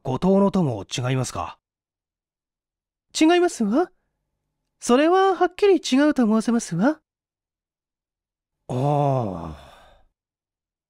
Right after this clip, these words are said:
大村も意気込んでいた力がスーッと抜けていくような気がした。しかしそう簡単には思い切れなかっ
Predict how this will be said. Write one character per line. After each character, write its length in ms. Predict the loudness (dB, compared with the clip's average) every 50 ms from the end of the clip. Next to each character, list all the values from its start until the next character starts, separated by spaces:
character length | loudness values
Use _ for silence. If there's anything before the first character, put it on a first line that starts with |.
| _ _ _ _ _ _ _ _ _ _ _ _ _ _ _ -2
大 160 | 0 0 2
村 260 | 2 0 0 0 0
も 280 | 0 0 0 -2 -2 _ _ _ _ _ _ -6
意 100 | -6 -4 -2
気 120 | -2 0
込 160 | 0 0 0
ん 80 | 0 0
で 80 | -2 -2
い 80 | -4
た 120 | -4 -6 -6
力 360 | -6 -6 -4 -2 -2 -2 -2
が 180 | -4 -6 -6
ス 180 | -8 -8 -4 -4
ー 220 | -2 -2 -2 -2 -4
ッ 20 | -6 _ _
と 140 | -10 -10 -8
抜 140 | -8 -8 -6
け 140 | -4 -4 -2
て 140 | -2 -2 -2
い 80 | -4
く 140 | -4 -4 -2
よ 120 | -2 0
う 20 | -2
な 100 | -4 -8
気 140 | -12 -12 -12
が 80 | -10
し 100 | -10 -10
た。 300 | -8 -8 -8 -10 -10 -14 _ _ _ _ _ _ _ _ _ _ _ _ _ _ _ _ _ _ _ _ _ _ _ _ _ _ _ _ _ _
し 140 | -10 -8 -8
か 100 | -6 -6
し 180 | -8 -8 -10 -8
そ 260 | -6 -2 0 0 0
う 60 | 0
簡 180 | -2 -4 -4 -2
単 220 | -2 -2 0 0
に 100 | 0 0
は 140 | 0 -2 -4
思 200 | -6 -4 -4 -4
い 80 | -4
切 140 | -4 -4 -4
れ 80 | -2 -2
な 80 | -2
か 80 | -4 -6
っ 60 | -10